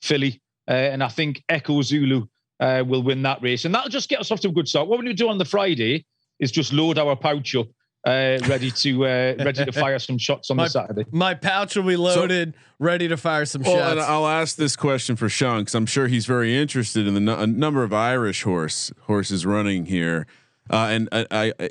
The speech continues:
Speaker 3: doing a little bit of prep, uh, John Velasquez is on a horse, Hello You, uh, which I'm sure Sean was interested in
Speaker 2: Yeah.
Speaker 3: because it is an Irish horse. Do we just completely fade all the horses that traveled here in the Breeders' Cup?
Speaker 1: Absolutely not. No. Um,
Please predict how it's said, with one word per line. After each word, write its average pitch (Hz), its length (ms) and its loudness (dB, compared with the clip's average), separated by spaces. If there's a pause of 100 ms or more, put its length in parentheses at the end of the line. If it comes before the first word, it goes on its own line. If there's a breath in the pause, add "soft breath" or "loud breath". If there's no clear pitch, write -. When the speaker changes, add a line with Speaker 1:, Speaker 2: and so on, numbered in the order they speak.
Speaker 3:
doing 135 280 2
a 113 60 2
little 139 280 2
bit 127 120 0
of 107 120 -6
prep, 135 420 -2
uh, 101 160 0
John 139 320 0
Velasquez 123 680 0
is 101 100 -2
on 107 140 2
a 98 60 0
horse, 104 420 0
Hello 104 340 2
You, 98 680 0 (380 soft breath)
uh, 107 160 2
which 120 180 0
I'm 135 120 0
sure 160 200 2
Sean 143 320 0
was 120 140 -2
interested 123 400 0
in 113 80 4
Speaker 2:
Yeah. 143 100 2
Speaker 3:
because 123 240 0
it 120 80 0
is 131 160 2
an 107 80 0
Irish 110 420 0
horse. 123 400 0 (220 soft breath)
Do 135 120 2
we 156 100 4
just 170 220 -2
completely 165 420 0
fade 156 420 0
all 139 140 2
the 131 120 0
horses 135 360 0
that 123 140 0
traveled 131 480 0
here 143 160 2
in 143 80 0
the 139 40 0
Breeders' 147 360 0
Cup? 156 240 -2 (720)
Speaker 1:
Absolutely 190 640 0
not. 151 280 0
No. 143 320 2
Um, 151 400 0